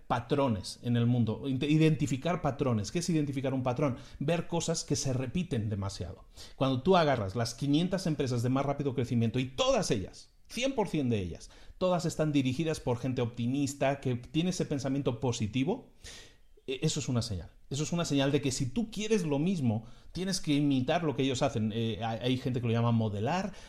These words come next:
hay gente que le llama imitar, hay gente que si-, simplemente dice, eh, agarra lo mejor de cada casa, de cada caso, en este caso. Y sí, de eso se trata. Entonces, es importante que seamos optimistas, que seamos positivos.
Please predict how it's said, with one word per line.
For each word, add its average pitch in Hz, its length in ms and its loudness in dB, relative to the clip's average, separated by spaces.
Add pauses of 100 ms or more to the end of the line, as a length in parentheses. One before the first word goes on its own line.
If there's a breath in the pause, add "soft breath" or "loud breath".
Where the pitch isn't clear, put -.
hay 127 100 0
gente 135 220 0
que 127 80 0
le 113 100 4
llama 135 380 0
imitar, 127 520 2
hay 139 100 -2
gente 143 240 -2
que 139 80 -2
si-, 131 320 -2
simplemente 143 380 0
dice, 131 280 -2 (200 loud breath)
eh, 127 200 -4
agarra 139 400 4
lo 151 140 6
mejor 139 380 2
de 127 120 -2
cada 123 240 2
casa, 151 300 0
de 135 100 0
cada 127 240 2
caso, - 400 -6 (140)
en 113 100 0
este 104 180 -2
caso. 175 360 -2 (560 loud breath)
Y 151 100 0
sí, - 320 2 (220)
de 151 80 0
eso 156 180 0
se 143 140 0
trata. 117 240 -2
Entonces, 139 580 -2
es 220 240 0
importante 131 720 2
que 127 100 0
seamos 131 360 0
optimistas, 120 580 0
que 120 80 -4
seamos 139 380 -2
positivos. 131 920 -4